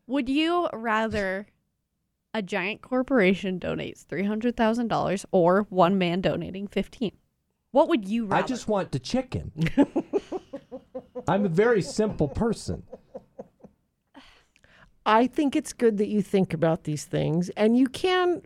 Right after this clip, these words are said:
Speaker 3: it's called, you know, voting with your wallet. You can choose to spend money with companies that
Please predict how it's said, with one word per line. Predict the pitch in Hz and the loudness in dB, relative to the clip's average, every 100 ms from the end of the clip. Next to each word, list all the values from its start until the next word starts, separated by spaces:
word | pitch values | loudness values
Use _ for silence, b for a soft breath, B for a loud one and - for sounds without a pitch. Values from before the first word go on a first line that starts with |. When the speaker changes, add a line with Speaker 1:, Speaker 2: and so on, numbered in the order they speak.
| - | 0
Speaker 3:
it's | 208 - | 0 0
called, | - 240 220 190 - 233 | 0 2 2 0 -6 0
you | 208 | 2
know, | 170 208 | 2 0
voting | 190 190 208 214 | 2 4 4 2
with | 208 - | 0 -2
your | 254 | -2
wallet. | 311 330 156 - - | 0 0 0 -4 -8
You | 190 202 | -8 -8
can | - 214 214 208 - | -2 0 0 -2 -6
choose | - 214 - | -2 -2 -2
to | 233 | -8
spend | - 220 208 | -4 0 2
money | 170 165 170 | 2 2 0
with | 165 | -2
companies | - 156 143 151 147 147 | -6 -10 -6 -6 -4 -6
that | - 147 | -8 -10